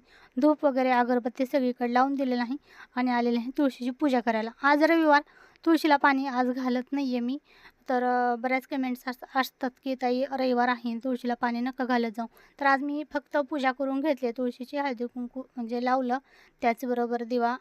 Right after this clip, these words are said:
अगरबत्ती वगैरे, धूप वगैरे लावून दिलं, सूर्याला जलार्पण करून घेतलं ज-, आणि त्यानंतर तुळशीपुढेसुद्धा एक छोटीशी रांगोळी काढून घेतली. आता इकडे आलेले आहे किचनमध्ये, पहिला बटाट्याचा कुकर लावणार आहे.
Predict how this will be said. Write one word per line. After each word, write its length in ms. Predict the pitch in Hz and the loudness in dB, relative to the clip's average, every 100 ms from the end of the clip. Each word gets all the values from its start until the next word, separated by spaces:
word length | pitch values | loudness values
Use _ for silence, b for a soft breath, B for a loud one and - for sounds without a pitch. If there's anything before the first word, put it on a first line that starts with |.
| - | -10
अगरबत्ती 460 | 240 233 226 - 247 | -8 -6 -8 -6 -6
वगैरे, 280 | 226 233 233 | -4 -4 -2
धूप 280 | 262 233 | -4 -4
वगैरे 260 | 226 226 262 | -6 -6 -4
लावून 220 | 285 262 | -2 -2
दिलं, 200 | 233 220 214 b b b | -4 -8 -12 b b b
सूर्याला 360 | 339 330 302 294 | 0 2 2 4
जलार्पण 540 | 302 285 269 269 254 | 4 4 4 2 -2
करून 320 | 269 254 262 | -2 -2 0
घेतलं 340 | 262 254 226 226 _ | 0 -2 -4 -8 _
ज-, 100 | 240 | -6
आणि 400 | 240 240 233 240 240 | -4 -4 -4 -6 -4
त्यानंतर 440 | 247 240 233 254 | -2 -2 -4 -8
तुळशीपुढेसुद्धा 720 | 247 269 247 233 240 233 240 | -4 -4 -4 -4 -4 -4 -4
एक 120 | 247 247 | -4 -2
छोटीशी 360 | 294 277 254 | -2 -2 -4
रांगोळी 340 | 247 233 226 302 b b b _ | -4 -2 -4 -6 b b b _
काढून 280 | 311 269 254 | 0 2 0
घेतली. 300 | 262 - 233 b b b - | -2 -6 -14 b b b -6
आता 200 | 277 320 | -2 -2
इकडे 200 | 320 302 | 0 2
आलेले 280 | 285 294 277 | 4 2 2
आहे 180 | 269 | 0
किचनमध्ये, 600 | 294 277 285 269 240 226 240 - | -2 -4 -2 -2 -2 -4 -4 0
पहिला 360 | 294 262 294 | 0 0 0
बटाट्याचा 480 | 285 277 262 254 262 | 0 -2 -2 -4 -8
कुकर 320 | 269 247 240 | -12 -2 0
लावणार 320 | 240 226 220 | 0 -2 -6
आहे. 260 | 220 - | -8 -12